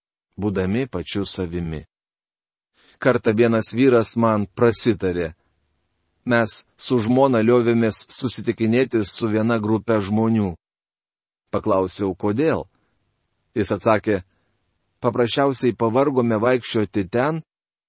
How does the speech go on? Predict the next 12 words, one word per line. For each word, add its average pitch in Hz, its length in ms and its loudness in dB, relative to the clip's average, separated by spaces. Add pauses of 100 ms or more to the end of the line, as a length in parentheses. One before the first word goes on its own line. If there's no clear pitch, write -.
(140)
kur 131 280 2
esi 120 380 0
kone 120 300 0
verčiamas 113 680 0
dėtis 113 480 2
tuo, 131 240 0
kuo 127 240 -2
nesi. 113 560 -2 (960)
Ten 110 380 0
visi 117 640 2
nenatūraliai 92 800 -2
elgiasi." 78 720 -6